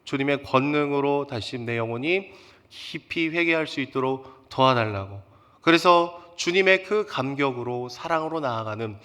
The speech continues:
저와 여러분들이 되시기를 소망합니다. 기도하겠습니다. 사랑의 주님,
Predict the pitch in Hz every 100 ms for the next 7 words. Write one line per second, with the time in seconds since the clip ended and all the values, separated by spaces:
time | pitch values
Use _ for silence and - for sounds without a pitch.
0 | - - - 123 120 120 117 120 117 113
1 | 117 117 113 - 113 110 107 160 180 -
2 | - _ - 143 135 135 135 117 104 101
3 | 95 - - _ - 123 117 110 - 101
4 | 101 120 156 - - - - - - -
5 | - 156 151 160 156 151 127 104 -